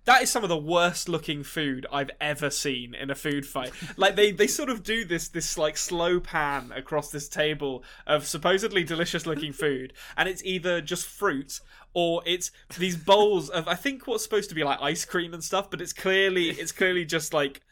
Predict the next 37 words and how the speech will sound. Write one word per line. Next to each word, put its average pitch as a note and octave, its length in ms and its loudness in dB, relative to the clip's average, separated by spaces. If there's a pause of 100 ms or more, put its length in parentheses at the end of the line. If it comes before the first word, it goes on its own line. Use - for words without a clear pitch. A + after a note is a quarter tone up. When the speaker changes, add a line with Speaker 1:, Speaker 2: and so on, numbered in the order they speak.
(160)
Speaker 1:
mush D3+ 640 0 (240)
that's E3 160 -4
been D#3 200 -4
u-, D#3 240 -2
had D#3 200 6
food E3+ 380 0
coloring D#3 420 2
Speaker 2:
<laughs> - 0 -
Speaker 1:
used C#3+ 240 -4
on C3+ 80 -2
it C3 140 -4
for - 60 -6
the C#3+ 60 -4
purposes D3 420 0
of C3+ 40 -8
having C#3 260 0
a C#3 40 -8
food D3 260 -4
fight. B2 340 -8 (200)
But F3 300 0
you G3+ 100 -4
know C#4+ 120 2
what? G#3+ 280 2 (200)
They D3+ 100 0
have G3 220 2
a A#3 60 2
food E3 280 0
fight, C#3 420 -2
and D3+ 280 -4
what E3+ 200 -2
Disney E3 280 -6
movie C#3 520 -6 (140)
is D3+ 260 -4
complete C#3+ 520 -6
without C3+ 360 -4
one, B2+ 220 -10
really? B2+ 480 -6